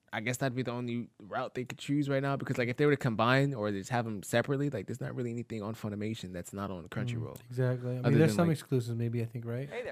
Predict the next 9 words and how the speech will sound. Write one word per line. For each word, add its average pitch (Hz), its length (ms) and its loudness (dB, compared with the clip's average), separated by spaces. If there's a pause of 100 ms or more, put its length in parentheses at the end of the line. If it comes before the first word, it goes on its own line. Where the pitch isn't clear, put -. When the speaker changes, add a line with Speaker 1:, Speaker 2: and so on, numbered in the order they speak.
(140)
Speaker 1:
just 190 160 2
other 214 200 6
than, 214 120 4
like, 170 180 4
Dragon 170 240 6
Ball 160 160 8
Super, 208 580 4
I 165 100 4
know, 196 280 4